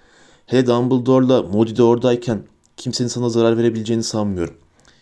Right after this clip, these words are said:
Yine de anlaşılan birisi bu konuda elinden geleni ardına koymuyor. Seni o turnuvaya sokmak çok riskli bir iş olmuş olmalı. Özellikle de bunun Dumbledore'un burnunun dibinde yapıldığını düşünürsen.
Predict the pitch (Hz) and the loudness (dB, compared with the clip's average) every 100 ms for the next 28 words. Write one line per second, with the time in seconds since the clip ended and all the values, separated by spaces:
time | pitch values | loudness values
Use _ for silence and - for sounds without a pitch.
0 | _ 110 131 143 123 127 127 - 135 117 | _ -4 0 2 0 0 -4 -2 -4 -2
1 | 135 143 120 131 139 135 113 123 156 135 | -4 -4 -8 -10 -6 -4 -2 0 0 0
2 | - 107 117 131 131 127 123 120 120 123 | -4 -6 -2 -2 0 -2 0 -2 -2 -6
3 | - 123 107 87 - _ _ _ _ - | -2 -2 -2 -6 -8 _ _ _ _ -10
4 | - 131 120 120 135 135 127 117 - 120 | -4 -2 -2 -2 -4 0 0 0 -2 -4
5 | 127 110 - 147 131 - 143 135 131 - | -6 -4 -4 -2 -2 -2 -2 -2 -2 -2
6 | 120 107 - 98 87 82 - _ _ _ | -4 -4 -6 -6 -6 -8 -12 _ _ _
7 | _ _ _ _ - - 113 117 131 123 | _ _ _ _ -10 -2 2 2 0 -2
8 | 135 117 127 107 110 127 123 117 123 127 | -2 0 -2 0 0 0 -2 2 2 2
9 | 101 110 131 113 113 123 131 123 123 120 | 0 0 0 -2 -2 4 4 2 -2 -2
10 | 117 - 110 - | -4 -6 -6 -8